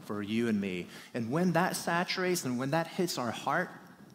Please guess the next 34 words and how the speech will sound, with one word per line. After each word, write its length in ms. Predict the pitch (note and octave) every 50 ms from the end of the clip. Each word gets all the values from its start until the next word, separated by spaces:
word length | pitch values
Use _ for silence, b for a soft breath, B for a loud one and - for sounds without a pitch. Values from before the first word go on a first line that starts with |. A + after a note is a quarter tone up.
| - -
and 160 | A2+ G#2 G#2+
we 140 | D#3+ G3 F#3
find 340 | - - D#3+ D#3+ F3 F3
our 80 | D#3+ D3
sense 300 | - - D#3+ D#3 C#3 -
of 100 | A#2 A2
purpose 440 | - - F3+ F3+ F3 F3+ F3+ E3+ E3+
and 100 | C#3 B2+
identity 680 | A#2 A2+ A2+ A#2 C#3+ D#3+ F3 F#3 F3+ F3+ F#3 F#3 F3+ F3 B B B B -
in 80 | A#2 A2+
the 120 | B2 B2
honor 380 | A2+ B2+ C3 D3 D#3 D#3+ D#3 C3
of 80 | A2+
Jesus 360 | - B2+ C3 C3 - C3 A2
Christ 420 | - - - C3+ B2 B2+ B2 - -
for 180 | - - G2+ - -
us, 440 | A#2 B2 D3 C#3 - - - - -
and 100 | A2 G2
that 140 | G#2 F#2+ G#2
we 140 | G#2 A2 C3
will 80 | C#3+ C#3+
be 160 | B2 B2 A2+
one 300 | G2+ G#2+ A#2+ C3+ C#3+ C3
day 240 | C3 C3+ B2+ C3 B2+
lifted 360 | A2+ A#2+ A#2+ - - C3 A#2
up 260 | C3 C3 C3+ C3 -
and 120 | - G#2 -
glorified 680 | G2 G2+ G#2+ A2+ B2 B2+ B2 - C#3 C3+ C3+ C3 B2+ A#2+
and 120 | G#2+ G#2+
honored 460 | - A2 A2+ A#2+ B2+ C3 C3 C3 - B B B B B B B B - -
because 380 | - A2 - - - C3+ C3 -
of 80 | A#2+
Jesus' 600 | G#2+ - A#2 A#2+ A2+ - A#2+ A2+ - - G#2+ F2 -
work, 260 | G2+ A2 B2+ C3+ -